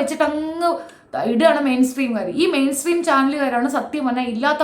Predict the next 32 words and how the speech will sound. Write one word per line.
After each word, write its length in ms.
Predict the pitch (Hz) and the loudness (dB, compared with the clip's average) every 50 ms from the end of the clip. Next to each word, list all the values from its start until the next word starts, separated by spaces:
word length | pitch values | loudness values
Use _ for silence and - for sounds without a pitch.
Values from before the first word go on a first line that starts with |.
| - 277 | -2 -2
പ്രശ്നം 280 | 233 220 - - 262 233 | -4 -4 -2 0 0 0
അത്രയും 380 | 220 - - - 339 339 302 277 - | 0 -2 -2 -2 0 0 0 -2 -4
ക്രിയേറ്റ് 320 | 240 240 226 226 220 226 | -6 -6 -4 -4 -4 -6
ചെയ്യണത്. 300 | 202 180 175 170 170 170 170 165 - - - - - - 262 | -8 -8 -10 -10 -12 -12 -14 -14 -16 -20 -20 -20 -6 -2 0
ഈ 20 | 285 320 320 | 2 4 6
ഫാദറുമായിട്ടുള്ള 720 | 320 262 269 294 302 349 359 359 330 311 302 294 311 302 294 269 | 6 6 6 6 4 2 2 2 2 2 0 0 -2 -2 -2 -2
ഇഷ്യൂ 180 | - - 285 277 254 - - - - | -2 -2 -2 -4 -4 -4 -8 -8 -4
ക്രിയേറ്റ് 280 | 277 277 285 277 285 277 | -2 0 0 0 0 -2
ചെയ്തത് 200 | 262 254 254 254 226 | -2 0 0 0 0
അവരാണ്. 320 | 214 226 226 240 220 - - - - - _ _ _ _ _ _ _ _ _ _ _ _ _ - | 0 0 -2 -2 -2 -4 -8 -12 -18 -20 _ _ _ _ _ _ _ _ _ _ _ _ _ -2
അതേ 140 | 208 254 269 277 330 | 2 2 2 4 4
സെയിം 180 | 285 277 302 359 381 370 | 2 2 2 0 -2 -4
തിങ് 180 | 349 339 339 330 | -4 -2 -2 -2
തന്നെയാണ് 300 | 311 311 311 294 320 359 349 | -2 -2 -4 -4 -4 -2 0
നമ്മളുമായിട്ടൊക്കെ. 680 | 269 254 262 277 285 269 254 - - - - - - - - - - - _ _ _ - 254 - | 2 2 2 4 4 2 2 2 0 0 -2 -4 -6 -10 -10 -10 -14 -20 _ _ _ -6 0 2
ശാന്തി 260 | 262 247 262 269 320 320 311 | 4 4 4 4 2 2 2
വിള 100 | 311 311 302 | 2 2 0
ഇട്ട് 120 | 247 294 - - | 0 -2 -4 -2
ചൊറിയുന്നു, 380 | 254 240 247 247 247 254 269 - - - - - - 262 | -2 -2 0 -2 -2 -4 -4 -6 -8 -14 -14 -4 -2 0
എന്നെ 180 | 262 302 330 311 269 | 0 2 2 0 0
ഇട്ട് 120 | - 247 254 254 | 0 0 0 0
ചൊറിയുന്നു. 380 | 226 226 240 247 262 277 339 - - - - - - - 269 | 0 0 0 0 0 0 -2 -2 -6 -12 -20 -20 -10 -6 0
ഇത് 100 | 262 381 392 | 2 4 4
ഇവക്ക് 200 | 349 349 349 403 415 | 4 2 0 -2 -4
ഇങ്ങനെ 200 | 381 359 381 392 392 339 | -4 -2 -2 0 2 2
ലൈം 180 | 285 285 311 349 370 | 2 2 0 0 0
ലൈറ്റിൽ 260 | 359 370 359 349 381 359 302 | 0 0 0 0 0 0 -2
നിൽക്കണം. 320 | 254 - 294 254 - - - - - - - _ _ _ _ _ _ - 311 | -2 -2 -2 -4 -4 -4 -8 -14 -18 -20 -20 _ _ _ _ _ _ 2 2
ഈ 40 | 381 381 | 4 2
സ്ത്രീ 200 | 381 370 381 392 415 359 | 2 2 2 4 4 4
ഒരു 100 | 370 415 403 320 | 2 0 0 0
പൊതു 220 | 277 254 - 403 | 0 2 2 4